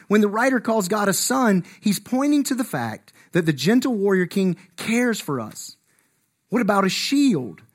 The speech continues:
Well, the king also protects. Those who are his are cared for and safe in his hands. God also gives grace and glory. Grace is unmerited blessing, something we didn't do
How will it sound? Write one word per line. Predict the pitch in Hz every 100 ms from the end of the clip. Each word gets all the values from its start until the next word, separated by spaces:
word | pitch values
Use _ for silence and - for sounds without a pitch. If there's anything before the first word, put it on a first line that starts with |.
| _ -
Well, | 269
the | 247
king | - 226 208
also | 185 - 180
protects. | 185 - 156 143 - - - _ _ _ _ _
Those | 196 269 277
who | 269
are | 277
his | 190 180 160 156 151 - _
are | - 147
cared | - 233 240 196
for | - 123 92 - _ -
and | 160
safe | - - 220 170 120 117
in | 139
his | 135 135
hands. | 170 147 110 101 98 - _ _ _ _ _ _
God | 180 180
also | 185 233 285 - 160 147 170 233 - _ _ _
gives | - 185 131
grace | 180 214 233 175 190 - - - _
and | 202 202
glory. | 214 247 240 151 - _ _ _ _ _ _ _ _
Grace | - 220 262 220
is | 180 - -
unmerited | 202 214 208 196 190 180 165
blessing, | 147 143 131 123 113
something | - 233 214 185
we | 180
didn't | 143 220 190
do | 165